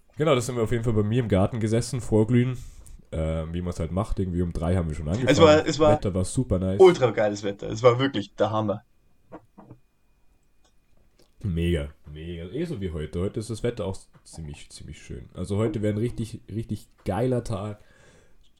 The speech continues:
Speaker 1: äh, im Garten vorzuglühen, Flunkyball, bisschen Bierpong und dann, dann ins Café.
Speaker 2: <laughs>
Speaker 1: Das wär
Speaker 2: Bisschen
Speaker 1: der Traum.
Speaker 2: Flunkyball, Bierpong, dies, das.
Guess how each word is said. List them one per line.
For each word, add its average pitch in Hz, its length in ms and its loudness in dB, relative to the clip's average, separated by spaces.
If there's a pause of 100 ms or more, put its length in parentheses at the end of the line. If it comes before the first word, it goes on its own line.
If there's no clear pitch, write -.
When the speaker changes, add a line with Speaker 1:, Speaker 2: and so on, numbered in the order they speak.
Speaker 1:
äh, 92 400 2
im 92 100 -4
Garten 101 340 0
vorzuglühen, 92 760 -2
Flunkyball, 87 680 0
bisschen 87 320 -2
Bierpong 87 480 0
und 76 160 -8
dann, 76 240 -6 (280)
dann 80 160 -4
ins 78 180 -8
Café. 71 360 -8
Speaker 2:
<laughs> - 60 -20 (840)
Speaker 1:
Das - 160 -20
wär 71 140 -8
Speaker 2:
Bisschen 76 120 -4
Speaker 1:
der 78 100 -4
Traum. 90 200 2 (120)
Speaker 2:
Flunkyball, 110 360 -2
Bierpong, 113 680 -8
dies, 110 240 -8
das. 107 460 -12